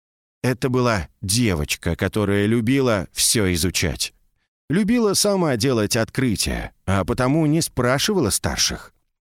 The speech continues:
На пятый день своей жизни ей вздумалось узнать, кто такие люди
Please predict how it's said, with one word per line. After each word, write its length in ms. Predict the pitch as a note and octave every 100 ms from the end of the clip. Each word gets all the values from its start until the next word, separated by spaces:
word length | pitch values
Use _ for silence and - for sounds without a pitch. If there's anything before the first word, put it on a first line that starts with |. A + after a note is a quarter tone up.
| _ _ _ _ _ _ -
На 120 | B2
пятый 240 | C3 D3 D3+
день 220 | C3 C3+
своей 280 | - C3 B2+
жизни 380 | A2 D3 G2 F#2
ей 400 | E2 B2 D#3 C#3
вздумалось 640 | G2+ A#2+ D3+ C3 C3+ C#3
узнать, 500 | C3+ D3+ D#3 - - _
кто 300 | - - G3+
такие 640 | - F#3+ - - B2 G2 F#2
люди 480 | A2 F#3 D#3 D#3+